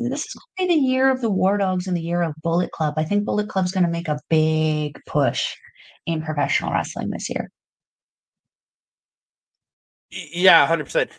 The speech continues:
Speaker 2: And actually, Finlay and Ospreay are the same age at thirty, and they're actually, like,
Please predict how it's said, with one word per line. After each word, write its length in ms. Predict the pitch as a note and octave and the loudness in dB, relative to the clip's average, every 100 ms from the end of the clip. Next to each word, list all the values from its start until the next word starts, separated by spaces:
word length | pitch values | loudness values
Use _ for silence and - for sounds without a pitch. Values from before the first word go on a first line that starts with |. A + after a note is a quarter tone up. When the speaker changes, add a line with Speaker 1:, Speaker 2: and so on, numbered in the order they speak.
| _ | _
Speaker 2:
And 80 | D#3 | 2
actually, 240 | F3 - E3 | 2 2 -6
Finlay 840 | - - F#3 A#3+ C4 B3+ A#3+ G#3 | -8 -2 -2 0 -4 -4 -6 -8
and 340 | F3+ F3 D3 - | -6 -6 -6 -2
Ospreay 300 | D#3+ E3+ - | 2 2 -2
are 40 | D#3 | -8
the 60 | |
same 300 | C#3 F3 E3+ | -6 -4 -2
age 240 | E3+ D3 C#3 | -4 -4 -4
at 100 | B2 | -6
thirty, 600 | - E3+ D#3 A#2+ A#2 A#2 - _ | -4 0 0 -2 -8 -10 -18 _
and 100 | C3 | -6
they're 180 | F3 E3+ | -4 0
actually, 540 | E3+ F#3+ - G#3+ G#3+ G3+ | 2 2 0 -4 -2 0
like, 280 | E3 C3+ | 0 -2